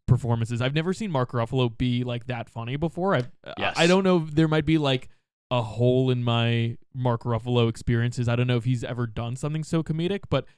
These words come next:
Speaker 1: the thing that really stuck out with me was, like, physical comedy in a way that I've not seen in a movie
Speaker 2: Yes.
Speaker 1: in years. Like,
Speaker 2: Yes.
Speaker 1: I, I can't even really think of something that's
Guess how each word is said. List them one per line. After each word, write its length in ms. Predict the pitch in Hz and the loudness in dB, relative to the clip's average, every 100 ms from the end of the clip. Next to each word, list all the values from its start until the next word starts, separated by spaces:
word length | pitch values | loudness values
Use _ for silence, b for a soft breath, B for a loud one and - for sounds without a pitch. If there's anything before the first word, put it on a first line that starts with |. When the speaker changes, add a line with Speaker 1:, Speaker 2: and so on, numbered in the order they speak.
| b 151 | b -2
Speaker 1:
the 80 | |
thing 160 | 147 214 | 0 0
that 120 | 240 | -2
really 160 | 233 185 | -2 -4
stuck 260 | - 151 | -4 -4
out 140 | 160 131 | -4 -2
with 200 | 139 127 | -4 -4
me 240 | 135 135 | -4 -4
was, 360 | 131 123 120 - _ | -2 -2 -2 -6 _
like, 160 | 117 127 _ _ | -12 -12 _ _
physical 520 | 135 127 156 - 151 131 | -2 0 -2 0 0 -2
comedy 580 | - 120 151 196 247 - b - | -8 -6 -4 -4 -6 -10 b -2
in 100 | 147 | 0
a 60 | |
way 140 | 151 151 | 2 2
that 140 | 147 | 2
I've 200 | 147 143 | 0 -2
not 360 | 131 127 135 - | -2 -4 -6 -6
seen 240 | 147 143 | -4 -2
in 100 | 131 | 0
a 60 | 123 | -2
movie 340 | 120 123 139 | 0 0 0
Speaker 2:
Yes. 460 | 147 156 143 139 139 | 0 0 0 0 -4
Speaker 1:
in 60 | 131 | -8
years. 380 | 127 131 180 190 | -6 -4 -4 -2
Like, 100 | 107 | 0
Speaker 2:
Yes. 220 | 165 - | 0 -2
Speaker 1:
I, 60 | 185 | -4
I 60 | |
can't 220 | 185 214 | -2 -6
even 180 | 254 262 | -6 -8
really 240 | 196 202 147 | -6 -4 -6
think 400 | - 143 165 - | -4 -4 -4 -8
of 120 | 127 | -10
something 280 | - 139 143 | -6 -6 -4
that's 180 | 120 | -8